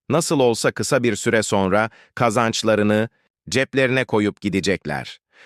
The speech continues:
Senin kısa vadede yüksek dövize ihtiyacın olduğuna göre ödeyeceksin maliyetini illa. Tabii aldığın parayı çoğaltacak bir stratejin olmadığına göre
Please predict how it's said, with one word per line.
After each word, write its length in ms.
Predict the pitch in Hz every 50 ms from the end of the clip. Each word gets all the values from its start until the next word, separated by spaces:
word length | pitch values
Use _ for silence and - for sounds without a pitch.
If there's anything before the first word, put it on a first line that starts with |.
| - _
Senin 340 | - - 135 139 160 165 151
kısa 300 | - 131 - 170 170 151
vadede 420 | 143 135 127 120 120 120 110 131
yüksek 560 | 127 113 110 120 110 - - 165 170 - -
dövize 320 | 135 127 117 117 104 131 113
ihtiyacın 600 | 117 95 - - 120 120 117 117 113 107 123 120
olduğuna 480 | 113 110 107 95 104 104 107 117 123
göre 280 | 113 107 107 104 110 92
ödeyeceksin 760 | 92 101 92 101 98 98 98 82 113 110 95 - - 98 92
maliyetini 800 | 90 92 92 95 95 92 92 92 92 87 - - 85 85 80 -
illa. 520 | - 117 120 113 107 101 104 98 98 92 - _ _ _ _ _ _ _ _ _ _
Tabii 240 | - 139 139 156 117
aldığın 440 | 127 127 127 127 120 151 160 156 135
parayı 340 | 135 123 117 117 113 120 110
çoğaltacak 680 | - 131 117 113 113 110 - 117 101 120 123 117 - -
bir 120 | 117 98
stratejin 600 | - - - 107 110 104 - 117 104 101 123 117
olmadığına 600 | 113 117 123 113 107 101 87 95 95 92 92 87
göre 360 | 73 82 82 87 92 104 104